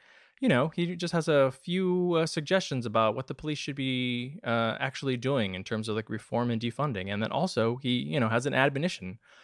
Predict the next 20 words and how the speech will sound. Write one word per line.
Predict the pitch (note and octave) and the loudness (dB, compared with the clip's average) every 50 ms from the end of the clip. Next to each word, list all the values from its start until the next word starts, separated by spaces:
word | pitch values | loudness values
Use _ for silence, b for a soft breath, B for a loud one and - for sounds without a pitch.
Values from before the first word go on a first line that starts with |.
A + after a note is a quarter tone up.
| B B B | B B B
"Remember, | C3 C#3 D3 F3 G#3+ G#3 D#3+ D3 C#3+ D3 D3+ D3 | 2 4 6 6 6 6 6 4 4 2 2 0
the | G3+ D3+ | 0 -2
cyberpunk | C#3+ - - C#3+ D3+ E3 E3 D3+ D#3+ D#3+ D#3 - | -2 0 2 2 2 2 0 0 -2 -2 -2 -4
future | - D#3+ D3+ - - D#3+ | -6 -8 -8 -6 -6 -8
is | - - C3 D3+ | -6 -4 -2 -2
a | D3 | -2
warning, | C3+ C3+ D3 D3 D3+ D#3 D3+ D3+ D3+ D#3 - | -2 0 0 0 0 0 -2 -2 -4 -4 -2
not | B2 B2+ C3 C#3+ - | 0 2 2 2 2
an | C#3+ C3+ | 0 0
aspiration. | C3+ C#3 C3+ - - C3+ B2 C3 D3 D3 - - B2 A2 G2+ - - - - - | 0 0 0 -2 -4 -4 -2 0 0 -2 -2 -2 -2 -2 -2 -4 -8 -14 -18 -10
Whether | D3+ A#2+ C3+ C3+ C#3 D#3 | -4 0 2 2 2 2
we | D#3 E3 D3+ | 2 0 0
hear | D#3 D#3+ E3 | 0 0 0
the | E3+ E3 | 0 0
warning | D3 C3 B2 B2 B2 B2 A#2+ | 0 2 2 2 2 0 -2
is | A#2 A2 A2 | -4 -4 -4
up | B2 A2+ - | -4 -4 -4
to | - - | -6 -6
you." | A2+ G#2+ A2+ G#2 - - F3+ - _ _ _ | -4 -2 -2 -2 -2 -4 -10 -16 _ _ _
So, | - - - B2 A#2+ A#2 A#2 A2+ | -8 0 2 4 4 4 2 0